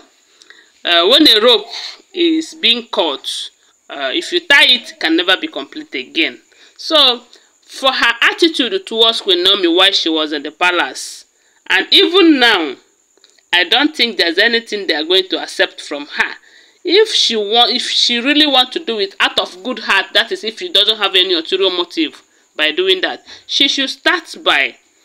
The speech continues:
maybe apologizing to Queen Naomi for all they did to her, because they really offended this young lady. They really, as in, frustrated her. And that was why she have made it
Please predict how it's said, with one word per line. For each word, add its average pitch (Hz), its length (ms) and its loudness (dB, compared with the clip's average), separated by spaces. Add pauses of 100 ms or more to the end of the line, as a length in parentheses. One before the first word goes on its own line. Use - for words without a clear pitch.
(160)
maybe 208 360 -2
apologizing 185 720 -2
to 160 120 -6
Queen 156 240 -2
Naomi 170 240 0
for 160 220 -10 (100)
all 277 320 2
they 180 180 2
did 185 300 -10
to - 140 -6
her, 156 240 -4 (420)
because 190 360 -2
they 190 160 4
really 247 360 -2
offended 180 600 -4
this 160 280 -10
young 156 300 -4
lady. 143 360 -8 (460)
They 196 220 4
really, 285 640 2 (300)
as 170 300 0
in, 165 100 -2
frustrated 247 760 -2
her. 190 260 -2 (760)
And 190 120 -4
that 262 100 2
was 190 240 2
why 208 180 4
she 208 200 -4
have 160 260 -4
made 277 240 0
it - 140 -6